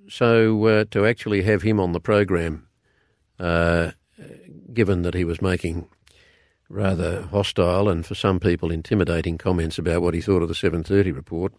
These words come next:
and by implication me, and I was reading stories with headlines that said "dead man talking," <laughs> and my boss, Paul Williams, who was the head of news and current affairs, was "dead man walking."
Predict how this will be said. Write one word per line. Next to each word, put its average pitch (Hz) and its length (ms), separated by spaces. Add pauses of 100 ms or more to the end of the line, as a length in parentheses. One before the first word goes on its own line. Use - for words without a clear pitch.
(680)
and 82 160
by 85 140
implication 87 720
me, 92 260
and 76 400
I 92 100
was 85 200
reading 85 280
stories 92 540
with 85 160
headlines 87 540
that - 120
said 82 380
"dead 92 180
man 87 400
talking," 104 460 (400)
<laughs> - 340
and 92 280
my 90 160
boss, 98 320
Paul 92 300
Williams, 90 360
who 95 100
was 85 140
the 90 100
head 98 140
of 80 80
news 87 260
and 85 120
current 90 240
affairs, 90 360
was 82 160
"dead 92 220
man 87 300
walking." 104 400